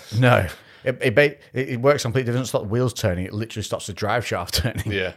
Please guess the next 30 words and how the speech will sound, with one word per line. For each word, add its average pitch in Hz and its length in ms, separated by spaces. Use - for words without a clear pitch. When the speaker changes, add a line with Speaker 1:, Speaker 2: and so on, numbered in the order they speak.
Speaker 2:
It's 135 240
in 139 180
bizarre. 110 520
But 117 80
he 110 80
said 131 180
if 120 100
you, 117 220
if 120 140
you 113 80
jam 131 260
it 139 60
on 120 80
hard 113 320
enough, 87 320
you 104 100
can 120 100
actually 107 220
get 98 120
the 101 60
back 92 320
wheels 107 300
spinning 98 480
backwards 87 600
because 101 500
the, 98 480
I 104 80
guess 101 240
it, - 160
it, - 240